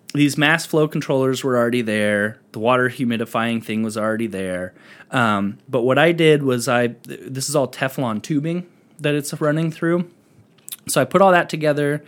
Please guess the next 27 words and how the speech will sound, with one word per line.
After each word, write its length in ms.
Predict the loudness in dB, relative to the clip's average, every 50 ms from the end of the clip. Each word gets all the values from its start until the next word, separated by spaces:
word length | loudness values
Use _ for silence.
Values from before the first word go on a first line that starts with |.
| -18 -20 -20 -20 -20 -20 -18 -10
I 100 | -6 -2
had 180 | 0 0 0 2
the 140 | 4 6 6
automatic 440 | 6 6 6 4 2 2 2 0
infusion 340 | -4 -4 -4 -4 -2 -2 -2 -2
thing, 140 | 0 0 2
and 100 | 2 2
this 140 | 2 0 0
heated 340 | 2 2 4 4 4 2
stainless 460 | 0 -4 -4 -2 -2 0 0 -2 -2 -4
steel 260 | -2 -2 -2 -2 -2
tubing, 380 | 0 0 0 2 2 2 0 0
I 80 | 0
wrapped 500 | 0 0 0 2 2 0 0 -2 -4 -2
it 260 | -2 0 0 -2 -4 -4
with 220 | -4 -4 -4 -6
this, 540 | -8 -6 -4 -2 -2 -2 -4 -6 -8 -8 -6
uh, 300 | -4 -4 -4 -4 -4 -6 -6
it's 160 | -8 -6 -2
basically 420 | 0 0 0 -2 -4 -4 -2 0
a 60 | 0
wire 500 | 0 0 2 2 2 4 4 2 2 2 0
where 140 | 0 0 -2
you 140 | -2 -4
plug 340 | -6 -6 -2 0 0 2 2
it 60 | 0
in 360 | 0 0 2 2 2 0 -2